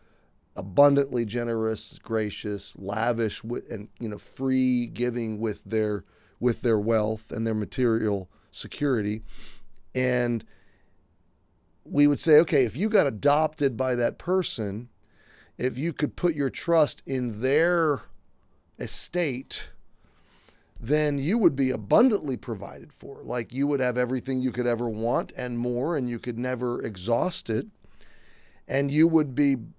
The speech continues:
you would be satisfied from the fatness or from the provision of their house, okay? So that's the idea here, is you can be adopted, you can know the provision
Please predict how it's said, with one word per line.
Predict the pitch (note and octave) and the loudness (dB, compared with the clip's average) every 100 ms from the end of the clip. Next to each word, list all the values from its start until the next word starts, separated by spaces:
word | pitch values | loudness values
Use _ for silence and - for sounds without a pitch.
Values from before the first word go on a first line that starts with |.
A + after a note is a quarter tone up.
| _ | _
you | C#3+ E3 | 0 4
would | C#3+ | 4
be | C3+ | 2
satisfied | - D#3 D#3 D3 D3+ C#3+ C3 | 0 2 2 0 2 2 2
from | - D3 C#3+ C#3 | 0 0 2 0
the | B2 A#2 | -2 -4
fatness | - D3 C#3 - B2 A#2+ C3+ B2+ | -2 0 2 0 -4 -6 -4 -4
or | A#2 | -6
from | - C3 B2 | -6 -6 -4
the | A#2+ | -6
provision | - - A2+ A2+ A2+ F#2+ A#2 | -8 -8 -6 -4 -4 -4 -8
of | D3 C3+ A#2+ A#2 G2+ G#2 | -4 -2 0 -2 -8 -4
their | C3 A#2 | -2 0
house, | - G3+ - - - - _ | -2 -4 -6 -10 -12 -14 _
okay? | - A#2+ C#3+ - _ - - - | -10 -4 -4 -6 _ -20 -20 -10
So | - | -6
that's | C#3 F3+ F#3+ | 2 2 2
the | F3 F#3 | 0 0
idea | D3 B2+ G3 - | 2 2 0 0
here, | E3 B2 - B2+ | 0 -4 -6 -4
is | A#2+ A2+ - _ _ _ _ _ - | -2 -2 -6 _ _ _ _ _ -8
you | C3 G3 A#3 D3+ D#3+ - - - - | -2 2 4 4 2 -4 -16 -18 -8
can | - D3 C3 | -2 0 2
be | C3+ | 2
adopted, | A#2 A#2 A#2+ A#2 C3 C3 | 2 2 2 2 -2 -4
you | C3+ D#3 | -2 -2
can | C3+ A2+ | -2 0
know | A#2+ D#3 F#3 A2+ A#2 C3+ _ _ _ _ | 4 6 6 4 0 -4 _ _ _ _
the | B2 | -8
provision | - B2+ A2 E3 E3 B2 B2 | -4 -4 0 2 2 -2 -4